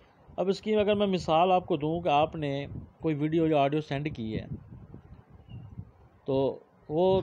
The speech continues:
थ्री डी एम एस के अंदर उसने transmit होना था, लेकिन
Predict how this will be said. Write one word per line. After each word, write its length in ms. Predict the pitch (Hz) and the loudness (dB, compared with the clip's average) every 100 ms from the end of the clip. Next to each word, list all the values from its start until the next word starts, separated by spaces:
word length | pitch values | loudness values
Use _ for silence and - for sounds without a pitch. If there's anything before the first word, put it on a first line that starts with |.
| - | 0
थ्री 180 | 165 190 | 2 4
डी 420 | 190 190 180 - - - - - - - 165 | 6 4 2 -4 -14 -14 -12 -14 -14 -8 -4
एम 180 | 165 170 | -2 -2
एस 140 | - | -4
के 120 | 175 | -2
अंदर 220 | 156 160 | 0 2
उसने 440 | 156 147 156 156 147 | 2 0 -2 -2 -2
transmit 520 | 147 135 131 151 135 | -4 -4 -4 -6 -6
होना 260 | 120 113 110 | -6 -6 -6
था, 260 | 110 107 - - - - - - _ - - - - - | -10 -14 -16 -20 -20 -20 -20 -20 _ -20 -20 -20 -20 -4
लेकिन 420 | 143 156 160 127 | -2 0 0 -2